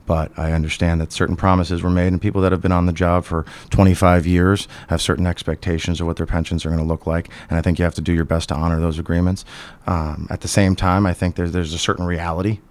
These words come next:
that you have to face, is that if the state's fixed costs continue to rise at the rate they're going, um, they're not gonna, we're not gonna be able to pay for anything else. So I think the, everybody sort of has to go into the situation with open eyes and sit down and say, "Hey,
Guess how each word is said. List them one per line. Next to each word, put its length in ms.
that 100
you 60
have 180
to 80
face, 400
is 80
that 120
if 120
the 80
state's 400
fixed 320
costs 280
continue 340
to 60
rise 380
at 60
the 80
rate 220
they're 100
going, 320
um, 400
they're 120
not 200
gonna, 120
we're 120
not 120
gonna 120
be 20
able 120
to 40
pay 160
for 160
anything 240
else. 300
So 160
I 80
think 260
the, 220
everybody 380
sort 200
of 60
has 160
to 80
go 160
into 140
the 80
situation 460
with 80
open 220
eyes 340
and 100
sit 160
down 300
and 140
say, 180
"Hey, 280